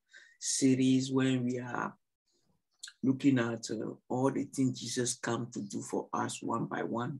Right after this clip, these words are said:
Amen. We say he came to redeem us from what?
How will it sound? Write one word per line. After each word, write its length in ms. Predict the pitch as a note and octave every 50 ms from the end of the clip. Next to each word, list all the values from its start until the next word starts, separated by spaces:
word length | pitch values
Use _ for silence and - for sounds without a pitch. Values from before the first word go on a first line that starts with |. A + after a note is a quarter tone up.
| - -
Amen. 280 | A2 A2+ A#2 A#2+ D#3 - - _ _ _ - _ _ _ - - - -
We 100 | - -
say 180 | G2+ - - C3+
he 160 | B2+ A#2+ A2+
came 360 | - - C3+ B2+ C3+ C3 - - _ _ A#3+ A#3+ A3+ - _ - - - - _ _ _ - - - _ - -
to 140 | C3 A2+
redeem 460 | A#2 A2+ A2 G#2 - C#3 C#3 C3+ C3 - -
us 260 | G#2 G#2+ A#2 A#2+ -
from 300 | - - - B2 A#2 A2+
what? 280 | A#2 A#2+ C3+ C#3+ C#3+